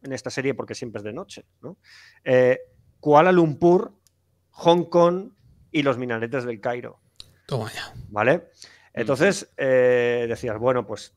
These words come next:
Speaker 1: va a ser que tiene razón. Hay mucho de oriental, ¿no? En, en,
Speaker 3: Ujú.
Speaker 1: en este, en, en
Speaker 2: Coruscant.
Speaker 1: uy, ya lo diré, en Coruscant, ¿vale? Eh,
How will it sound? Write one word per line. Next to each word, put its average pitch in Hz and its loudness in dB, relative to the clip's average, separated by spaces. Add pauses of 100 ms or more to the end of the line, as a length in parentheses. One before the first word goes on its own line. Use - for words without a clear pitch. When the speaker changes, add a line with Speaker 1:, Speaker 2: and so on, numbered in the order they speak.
(280)
Speaker 1:
va 113 -4
a - -6
ser 131 -4
que 131 -2
tiene 131 -2
razón. 135 -4 (280)
Hay 123 0
mucho 135 -2
de 117 0
oriental, 117 -4
¿no? 135 -14
En, 110 -8
en, 107 -8
Speaker 3:
Ujú. 104 -16 (760)
Speaker 1:
en 117 -4
este, 120 -2 (100)
en, 104 -8 (1400)
en 110 -2
Speaker 2:
Coruscant. 110 4
Speaker 1:
uy, - -18
ya 101 -4
lo 107 -2
diré, 123 2
en 101 -2
Coruscant, 101 -8 (260)
¿vale? 113 -2 (400)
Eh, 117 0